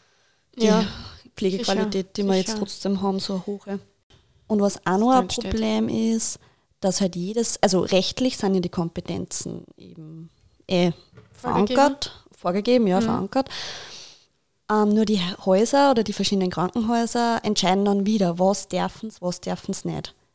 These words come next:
Speaker 2: Und dann kommt eben so ein Wirrwarr raus. Und deswegen muss ich ja
Speaker 1: Ja.
Speaker 2: immer, es tut mir leid, falls irgendwer mal bei mir auf der Station ist, <laughs> also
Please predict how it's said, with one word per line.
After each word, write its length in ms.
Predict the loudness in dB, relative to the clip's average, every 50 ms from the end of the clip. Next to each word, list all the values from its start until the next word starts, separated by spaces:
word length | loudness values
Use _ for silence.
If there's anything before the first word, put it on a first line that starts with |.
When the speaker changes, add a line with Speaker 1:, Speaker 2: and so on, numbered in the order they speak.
| _ _ _ _ _ _ _ _ _ _ _ _ -10
Speaker 2:
Und 160 | -8 -4 -2
dann 180 | 0 0 2 2
kommt 180 | 2 4 4
eben 180 | 4 4 4 4
so 100 | 4 4
ein 100 | 2 4 6
Wirrwarr 460 | 6 6 6 6 4 2 2 0 0
raus. 220 | -2 -2 -2 -2 -4
Und 280 | -2 -2 -2 -2 -2 -2
deswegen 340 | -2 0 0 0 0 2 2
muss 200 | 0 0 0 0
ich 60 | -2
ja 100 | -2 0 0
Speaker 1:
Ja. 140 | 2 2 2
Speaker 2:
immer, 240 | 2 2 0 -2 -4 -10 _ _ _ _
es 120 | -20 -10
tut 160 | -6 -4 -2 0
mir 80 | 0 0
leid, 260 | 0 0 -2 -2 -2
falls 240 | -4 -4 -4 -4 -4
irgendwer 360 | -4 -4 -4 -2 -2 0 2
mal 160 | 2 2 2
bei 80 | 2 0
mir 140 | 0 0
auf 80 | -2 -2
der 80 | -4 -6
Station 400 | -6 -8 -8 -6 -4 -2 0 0
ist, 240 | 0 -2 -2 -2 -2
<laughs> 360 | -2 0 2 2 2 2 0
also 360 | -2 -2 0 0 0 0 -2